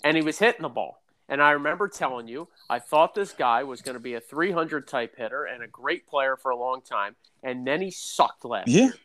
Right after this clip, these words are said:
Speaker 1: Uh, there's no,
Speaker 2: Yeah.
Speaker 1: I mean, there's no other way to put it. It was below average by a lot. And the
Speaker 2: Well,
Speaker 1: start
Speaker 2: and,
Speaker 1: this
Speaker 2: uh,
Speaker 1: year, we all know how
Speaker 2: Yeah.
Speaker 1: it went.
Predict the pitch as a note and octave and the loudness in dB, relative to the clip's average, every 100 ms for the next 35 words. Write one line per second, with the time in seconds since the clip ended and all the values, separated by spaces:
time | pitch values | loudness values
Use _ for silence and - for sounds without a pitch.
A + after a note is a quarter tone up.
0 | _ _ _ _ _ _ _ _ _ _ | _ _ _ _ _ _ _ _ _ _
1 | _ - C#3+ D#3+ D#3+ F#3+ E3 E3 E3 D#3 | _ -6 -2 -2 6 8 8 6 2 0
2 | D3+ D#3 F#3 G3+ F#3+ E3 D3+ C3+ - G#2+ | -2 0 2 4 2 0 -4 -6 -10 -20
3 | - - D3 C#3+ C#3+ D3 C#3 D3 D#3 D3+ | -20 -14 -8 -8 -6 -2 -2 2 4 4
4 | B2 G#2+ A2 G#2 - _ - B2+ B2 A2+ | 2 -2 -12 -18 -20 _ -8 -6 -4 -6
5 | A2 F2+ - - _ _ C#3+ C#3+ C#3+ B3+ | -8 -8 -10 -20 _ _ -10 0 6 6
6 | - F3 F#3+ F#3 E3 E3 C#3 C3+ D3 - | 6 0 6 6 6 4 2 0 -6 -10
7 | _ - B2 C#3+ E3+ F3+ E3+ D#3+ D#3+ C#4 | _ -10 -2 2 2 0 0 4 6 6
8 | C#3+ C3 A2+ A2 | 4 -8 -14 -16